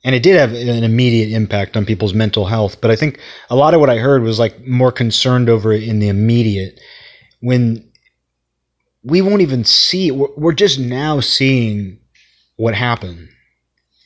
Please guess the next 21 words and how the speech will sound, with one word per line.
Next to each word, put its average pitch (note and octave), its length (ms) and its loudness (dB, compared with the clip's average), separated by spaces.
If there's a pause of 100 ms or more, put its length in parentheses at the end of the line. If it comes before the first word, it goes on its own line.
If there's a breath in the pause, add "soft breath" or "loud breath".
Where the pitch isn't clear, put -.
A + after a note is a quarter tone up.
(1200)
Like, C#3+ 180 -2
yeah, E3 120 2
some G3+ 280 2
of G3+ 100 2
it, C#3+ 220 2
some G3 220 0
of F3 100 4
what D3 200 0
you C3+ 120 0
experience A#2 640 -2
now A2 300 0
is G2 120 -2
just - 220 -6
people A2 560 -2 (100)
being G#2+ 300 -2
people A2 440 -4
as G2 160 -2
they G2+ 100 -2
always F#2+ 320 -4
have A2+ 280 -2
been. G2+ 320 -6